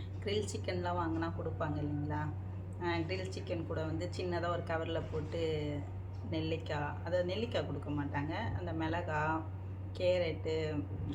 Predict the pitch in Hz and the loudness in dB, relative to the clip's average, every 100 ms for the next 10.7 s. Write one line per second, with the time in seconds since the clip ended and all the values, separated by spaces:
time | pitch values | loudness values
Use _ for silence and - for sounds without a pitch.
0 | 165 165 175 165 160 151 156 156 156 147 | 0 2 2 2 0 0 0 0 0 -2
1 | - - - - - - - 180 180 190 | -6 -6 -4 -2 0 0 0 -2 -2 -2
2 | 180 156 156 151 - - - - 175 175 | 0 2 0 -2 -4 -4 -6 -4 -2 0
3 | 175 175 160 156 151 151 - 147 147 147 | 0 0 0 -2 -2 -4 -2 -2 -2 -4
4 | - - - 190 190 220 233 185 165 165 | -4 -6 -6 -4 -2 2 4 4 2 0
5 | 170 175 175 170 160 156 - - - - | 0 0 2 4 2 0 -2 -4 -4 -4
6 | - 240 240 208 196 - 175 170 175 - | 0 2 2 2 2 2 0 0 0 0
7 | 165 - 160 - - - 196 202 185 160 | -2 0 0 -2 -2 -4 0 0 0 -2
8 | 156 156 156 147 147 147 147 139 - 165 | -2 -2 -2 -2 -2 -2 -2 -4 -6 -6
9 | 160 165 208 202 175 160 165 - 185 185 | -4 -4 -2 -2 -2 -2 -2 -2 -2 -2
10 | 185 165 180 175 180 - 190 | -2 -2 0 0 0 -2 -2